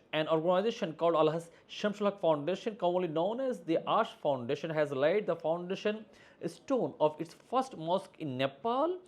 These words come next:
long-term goal of religious conversion and demographic engineering। অর্থাৎ আমরা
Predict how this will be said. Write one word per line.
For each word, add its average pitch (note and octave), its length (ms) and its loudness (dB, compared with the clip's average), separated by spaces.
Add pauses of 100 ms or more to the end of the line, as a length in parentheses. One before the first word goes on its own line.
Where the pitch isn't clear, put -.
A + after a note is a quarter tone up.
(560)
long-term A3+ 1000 4
goal F#3+ 220 4
of D#3+ 280 4
religious E3+ 420 0 (100)
conversion D3+ 640 -2 (220)
and B2 200 -6
demographic C3 520 -6 (140)
engineering। A2+ 480 -12 (840)
অর্থাৎ C3+ 500 -4 (480)
আমরা C3+ 600 0